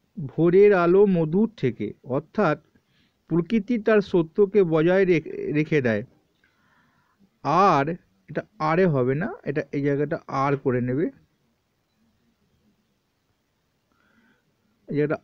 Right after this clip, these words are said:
আর হবে। আর সত্যের মাঝে দৃষ্টি পড়লেই মনে হয় মরার চেয়ে বাঁচাই, বাছাই হয়ে গেছে, বাঁচাই ভালো, হ্যাঁ?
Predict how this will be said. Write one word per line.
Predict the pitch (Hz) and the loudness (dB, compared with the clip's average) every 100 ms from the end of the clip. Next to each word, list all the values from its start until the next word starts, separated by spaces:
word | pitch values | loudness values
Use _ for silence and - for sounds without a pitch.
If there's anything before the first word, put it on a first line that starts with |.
| - | -6
আর | 147 151 | -2 0
হবে। | 120 110 160 233 - _ _ _ _ _ _ _ _ _ _ _ _ _ _ - _ _ _ _ | 0 0 -2 -4 -8 _ _ _ _ _ _ _ _ _ _ _ _ _ _ -20 _ _ _ _
আর | 131 156 196 151 147 - _ _ | -2 2 2 2 -2 -8 _ _
সত্যের | - - 156 156 _ - 220 208 | -8 0 0 -2 _ 0 2 2
মাঝে | 180 160 151 208 208 | 2 0 -2 2 2
দৃষ্টি | 135 151 160 - _ 247 220 - | 2 -2 -2 -8 _ -4 -4 0
পড়লেই | 160 165 185 233 | 2 4 4 4
মনে | 202 165 180 220 | 4 2 2 2
হয় | 185 143 135 _ _ _ _ _ _ _ _ _ _ _ _ - | 4 0 -2 _ _ _ _ _ _ _ _ _ _ _ _ -4
মরার | 127 131 131 - | 0 0 0 -4
চেয়ে | - 226 | -2 -2
বাঁচাই, | 208 120 104 139 151 262 - _ _ _ _ - | -2 -4 -2 -2 -2 -2 -6 _ _ _ _ -12
বাছাই | 143 135 139 - 214 | -6 -2 -2 0 2
হয়ে | 139 123 | 2 2
গেছে, | 143 240 | 0 -2
বাঁচাই | 143 127 117 160 139 | -4 -2 0 2 2
ভালো, | 113 110 | 0 -2
হ্যাঁ? | 175 | -4